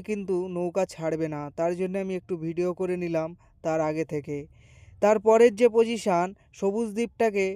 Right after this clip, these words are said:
চারি সাইডে ঘুরে দেখতে হলে তোমরা একটা টোটো বা গাড়ি ভাড়া করে নিয়ে নিতে পারো, যা মাথাপিছু পড়বে পঞ্চাশ টাকা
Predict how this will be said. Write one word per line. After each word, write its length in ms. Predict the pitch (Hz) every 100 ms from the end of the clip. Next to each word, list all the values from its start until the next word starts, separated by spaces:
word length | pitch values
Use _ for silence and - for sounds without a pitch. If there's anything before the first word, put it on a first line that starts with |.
| - _ _ _ _ _ -
চারি 220 | 190 208 208
সাইডে 260 | 220 220 208
ঘুরে 180 | 185 220 202
দেখতে 240 | 202 - 220
হলে 160 | 208 190 190
তোমরা 200 | 196 196
একটা 200 | 190 - 175 180 -
টোটো 280 | 190 196 214 202
বা 80 | 190 180
গাড়ি 180 | 175 185 180
ভাড়া 200 | 170 175 170
করে 160 | 175 165
নিয়ে 140 | 165 160
নিতে 180 | 156 160
পারো, 220 | 151 147 147 - _ _ _
যা 140 | - 214 220
মাথাপিছু 420 | 190 226 220 220 233
পড়বে 300 | 220 220 180 175 175 _ -
পঞ্চাশ 380 | 185 185 214 202 -
টাকা 220 | 170 160